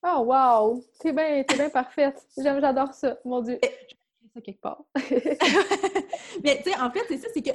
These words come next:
Speaker 2: le journal, euh, c'est pas juste un ou-, c'est pas juste un agenda, premièrement, on s'entend, là.
Speaker 1: Ben non, ben non,
Speaker 2: Beaucoup,
Speaker 1: ben non.
Speaker 2: beaucoup plus que ça. Mais ça amène aussi, tu sais, si on revient à, à ce qu'on disait tantôt,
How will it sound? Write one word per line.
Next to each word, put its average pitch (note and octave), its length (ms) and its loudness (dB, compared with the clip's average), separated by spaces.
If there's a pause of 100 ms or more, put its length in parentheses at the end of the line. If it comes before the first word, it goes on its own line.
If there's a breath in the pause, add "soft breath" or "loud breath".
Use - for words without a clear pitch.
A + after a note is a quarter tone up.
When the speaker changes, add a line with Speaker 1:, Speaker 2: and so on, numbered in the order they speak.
Speaker 2:
le C4+ 140 4
journal, B3+ 500 -4 (100)
euh, A3+ 340 -2 (280 soft breath)
c'est - 180 -4
pas D#4 260 -4
juste F4 420 -6
un A#3+ 260 2
ou-, A#3 140 -4
c'est D4 100 -2
pas E4 100 -6
juste G#4+ 140 -6
un A#3 100 -4
agenda, F#3+ 380 -2
premièrement, G#3 500 -4 (100)
on G#3 100 -4
s'entend, G3 340 -4
là. F4+ 220 -8 (140)
Speaker 1:
Ben F3+ 220 -10
non, E3 100 -14 (120)
ben - 100 -14
non, - 80 -14
Speaker 2:
Beaucoup, A#3+ 140 -4
Speaker 1:
ben - 60 -10
non. A3 80 -8
Speaker 2:
beaucoup G#3+ 160 -12
plus A#3 220 -12
que G#3+ 100 -2
ça. D4 200 -6 (400 loud breath)
Mais C4 320 0 (680)
ça - 160 0
amène A#3+ 520 -2
aussi, A#3 460 -8
tu E4 80 -6
sais, D#4+ 80 -8
si D4+ 60 -4
on A#3 100 0
revient B3+ 340 -4
à, G3 460 0 (100)
à A3 80 -4
ce A3 100 -14
qu'on A3 180 -4
disait A3 220 -2
tantôt, B3+ 560 -6